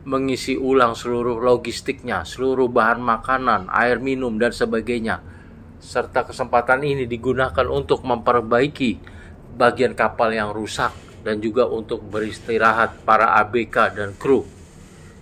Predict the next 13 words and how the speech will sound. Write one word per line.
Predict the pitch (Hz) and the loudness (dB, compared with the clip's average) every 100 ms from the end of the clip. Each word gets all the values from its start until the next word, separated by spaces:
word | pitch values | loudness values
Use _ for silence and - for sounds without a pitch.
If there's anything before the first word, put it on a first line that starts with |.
| - - | -20 -8
untuk | 131 151 113 - | -6 -2 -4 -4
memperbaiki | 110 101 104 104 101 104 - 113 104 | -6 -6 -4 -4 -2 -4 -4 -6 -4
moral | 117 123 123 107 | 2 2 4 0
mereka. | 101 104 98 101 85 - - - - - - - | 2 0 2 -2 -4 -8 -20 -20 -20 -20 -20 -20
Sedangkan | - 143 131 117 139 - | -8 0 2 2 0 2
para | 131 127 127 | 2 4 2
A | |
B | 117 135 | 4 2
K | - 120 90 87 - | 4 2 2 -2 -14
sendiri | - 120 120 120 117 | -12 -6 -2 -2 -2
memanfaatkan | 117 120 117 - 123 120 - 120 | 0 2 2 4 4 4 2 0
waktu | 117 104 123 | 0 -2 -6
senggang | - 120 117 117 131 | -6 -4 0 0 0